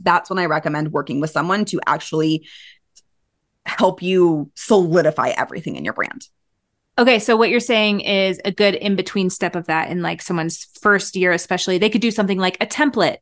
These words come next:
Speaker 2: from a design studio like you have, where they can pick three colors that they like, add it to the template, like,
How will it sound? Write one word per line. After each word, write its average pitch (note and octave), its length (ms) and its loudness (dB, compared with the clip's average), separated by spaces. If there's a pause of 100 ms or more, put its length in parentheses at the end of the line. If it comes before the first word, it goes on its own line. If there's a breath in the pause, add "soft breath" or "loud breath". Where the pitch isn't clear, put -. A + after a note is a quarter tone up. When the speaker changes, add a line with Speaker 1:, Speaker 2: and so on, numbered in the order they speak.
(300)
Speaker 2:
from F#3 520 2 (560)
a - 80 0
design G3 380 2
studio F3+ 420 0
like F3+ 220 -2
you F#3 100 0
have, F3 480 -4
where F3+ 600 0 (240 soft breath)
they G#3 120 4
can G#3 160 2
pick G#3 420 -4 (160)
three D4 200 4
colors A3+ 340 4
that A3+ 100 -4
they G#3 120 4
like, F#3+ 460 0 (680)
add A#3 160 6
it A3+ 80 -4
to B3 100 -2
the G#3 80 -4
template, G#3+ 280 2
like, A#3+ 280 2